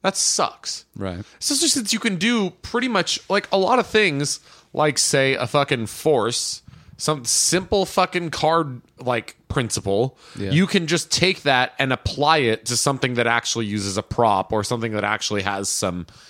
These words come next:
Speaker 1: conceptual merit or weight to it. You know what I mean?
Speaker 2: Pretty much.
Speaker 1: Cards aren't that visually appealing after a certain point.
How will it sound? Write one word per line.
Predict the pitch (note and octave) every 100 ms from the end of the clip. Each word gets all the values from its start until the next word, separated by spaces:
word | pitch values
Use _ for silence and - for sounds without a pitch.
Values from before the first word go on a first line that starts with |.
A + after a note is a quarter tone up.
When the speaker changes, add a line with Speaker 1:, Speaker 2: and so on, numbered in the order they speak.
| - - -
Speaker 1:
conceptual | D3 B2 - C3 - - A2+ G2+ G2
merit | G2+ A#2 A2 G#2 -
or | G2
weight | F#2 G#2+ A2+ -
to | - E2+ C#2+
it. | C2+
You | F#2
know | F2+
what | F2+
I | E2+
mean? | E2
Speaker 2:
Pretty | G#3+ B2+
much. | A#2 A2 - - -
Speaker 1:
Cards | - F#3+ E3+ -
aren't | D#3 D#3 -
that | C#3+ C3
visually | G#2 C3 A#2 B2 A#2+ G#2
appealing | - A#2 G#2 F2 D#2+
after | E2 - E2
a |
certain | D#2 F#2+ - E2
point. | - D2 G#1